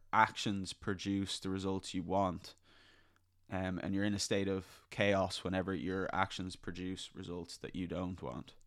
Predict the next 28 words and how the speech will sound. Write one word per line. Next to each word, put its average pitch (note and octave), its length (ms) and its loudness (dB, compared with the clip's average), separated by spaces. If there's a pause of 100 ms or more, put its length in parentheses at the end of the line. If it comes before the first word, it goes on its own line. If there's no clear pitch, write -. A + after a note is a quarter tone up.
(640)
See, - 180 -4
what G#2+ 200 4
you G#2 120 2
know A2 340 8
is F#2+ 140 4
really G2+ 260 4
what G2 180 2
you F2+ 140 -2
do F2+ 720 -2
rather E2+ 340 -2
than - 360 -8 (120)
what - 180 -4
you F2+ 60 -4
say. F2+ 540 0 (540)
So G2 400 0 (520)
with A#2 160 0
the A2+ 60 2
flat A#2+ 300 6
earth C3+ 260 2
people, G2 420 0 (840)
the A#2 160 6
issue C3 220 6
is G#2+ 180 6
they've A2 300 4
obviously G2+ 480 4
lost F#2+ 380 2
trust - 600 -2
in F2+ 460 -2